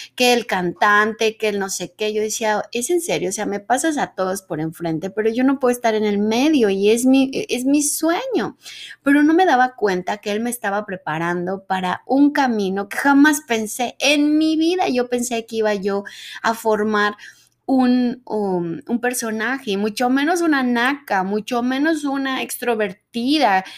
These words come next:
y, y menos que me iba yo a maquillar la cara toda fea y toda mal hecha.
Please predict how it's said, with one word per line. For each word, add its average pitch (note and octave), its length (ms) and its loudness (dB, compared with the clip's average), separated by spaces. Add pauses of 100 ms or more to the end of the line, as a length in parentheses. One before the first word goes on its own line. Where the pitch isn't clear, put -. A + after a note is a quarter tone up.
(180)
y, B3+ 500 0
y B3+ 160 2
menos C#4+ 320 2
que C#4 140 -4
me C#4 60 0
iba C4+ 140 -2
yo C4 180 2
a B3 40 4
maquillar G#3+ 560 -2
la G#3+ 140 -4
cara G#3 320 0
toda G#3 280 0
fea G3 520 0
y F#3 80 -4
toda F#3+ 220 4
mal F3+ 220 -2
hecha. F3+ 520 -4